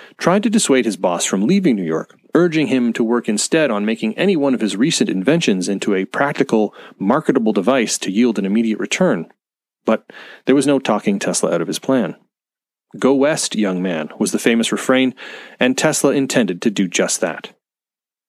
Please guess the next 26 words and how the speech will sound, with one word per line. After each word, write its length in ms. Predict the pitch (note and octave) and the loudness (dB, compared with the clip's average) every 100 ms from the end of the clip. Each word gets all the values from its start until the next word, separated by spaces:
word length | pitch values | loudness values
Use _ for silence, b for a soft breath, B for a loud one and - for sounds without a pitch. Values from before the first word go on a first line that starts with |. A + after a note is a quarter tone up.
| _ | _
There 140 | F3+ A3+ | 2 2
was 200 | A3+ G#3+ | 2 2
one 320 | A3+ A3 G#3+ | 2 2 2
problem, 360 | D#3 A#2+ F2+ | 0 -2 -4
however. 380 | E2+ F2+ D3 D3+ b b b b b b b b _ - | -4 0 0 0 b b b b b b b b _ -4
Money. 460 | - A2 - - _ _ _ _ _ | 0 0 -2 -10 _ _ _ _ _
As 260 | B2 A#2+ G#2 | 0 0 2
usual. 480 | G2+ F2 D2+ D2 - _ _ _ _ _ _ _ _ | 0 0 -4 -6 -10 _ _ _ _ _ _ _ _
Tesla's 380 | F3+ F#3+ A3+ C3 | 0 2 2 4
new 160 | C3 | 2
plans 400 | A#2 A2 F2+ F2+ | 2 0 0 -2
would 160 | G#2+ G#2 | -2 0
require 380 | G#2 - A2 G#2 - | -2 0 0 0 0
enormous 520 | G#2+ A2+ D3 B2+ - | 0 2 2 0 0
investment, 520 | G2 A2 G#3 E2+ - | 0 0 0 -6 -8
and 220 | G2 G#2 - | -4 -2 0
Tesla 300 | D#3+ - C3 | 0 2 0
was 100 | F#2+ | 0
beginning 360 | F#2+ C3 A#2+ | 0 2 2
to 60 | G2 | 0
struggle 380 | - E3 B2+ F#2+ | 0 0 0 -2
in 160 | G2 | -2
putting 240 | - D#3+ A#2+ | 0 0 0
together 280 | F#2+ F2 | -2 -2
a 40 | E2+ | 0
bankroll. 500 | G#2+ C3 - - | -2 -2 -4 -8